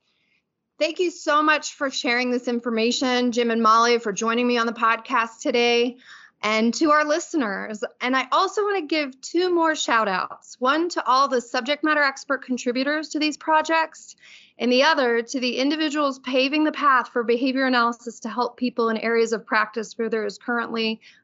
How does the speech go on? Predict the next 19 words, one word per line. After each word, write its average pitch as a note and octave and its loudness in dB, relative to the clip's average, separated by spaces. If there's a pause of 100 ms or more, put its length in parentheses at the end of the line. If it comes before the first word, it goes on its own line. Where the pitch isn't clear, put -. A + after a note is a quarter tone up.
a A3 -4
pretty C4 -2
small B3 2
workforce. - -4 (400)
We B3+ -2
really D4+ 4
appreciate C4 0
you G3 -2
and A3+ 0
the A#3 0
work A#3+ 2
you're A3+ -2
doing. G3 -4 (400)
As C4+ 2
always, D4+ -4
thank C#4 -6
you D4 -10
for D#4 -8
listening, D4+ -4